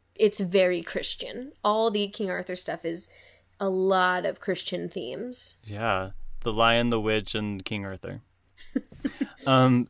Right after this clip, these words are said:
Speaker 2: that's really interesting.
Speaker 1: Yeah.
Speaker 2: Okay, but back to, uh,
Speaker 1: Sorry.
Speaker 2: No, no, no.
Speaker 1: <laughs>
Speaker 2: So Merlin loses his powers. He's in the cave now. And
Speaker 1: Yes.
Speaker 2: bye-bye Merlin.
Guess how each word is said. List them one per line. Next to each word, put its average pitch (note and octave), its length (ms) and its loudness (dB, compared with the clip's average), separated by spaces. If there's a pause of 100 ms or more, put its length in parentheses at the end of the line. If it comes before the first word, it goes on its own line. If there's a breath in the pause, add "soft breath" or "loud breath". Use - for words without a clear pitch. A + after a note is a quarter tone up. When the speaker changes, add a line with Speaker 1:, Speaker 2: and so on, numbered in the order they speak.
Speaker 2:
that's D3 320 2
really E3+ 200 8
interesting. A#2 680 0 (380 loud breath)
Speaker 1:
Yeah. D3 80 8
Speaker 2:
Okay, C#3 340 10
but C#3+ 160 8
back D3 280 8
to, C3 440 0
uh, A2+ 440 4
Speaker 1:
Sorry. F3 360 2 (140)
Speaker 2:
No, C3 240 2
no, B2 160 4
no. A#2 340 0
Speaker 1:
<laughs> - 40 -20 (220 soft breath)
Speaker 2:
So C3 580 2
Merlin C3 680 6
loses B2 360 2
his B2 120 0
powers. A2 460 4
He's A#2 180 -2
in A#2+ 140 2
the A#2+ 80 0
cave G#2+ 280 0
now. G2+ 380 -2 (420 soft breath)
And B2 260 4
Speaker 1:
Yes. A2 80 0
Speaker 2:
bye-bye B2 340 8
Merlin. A2 460 2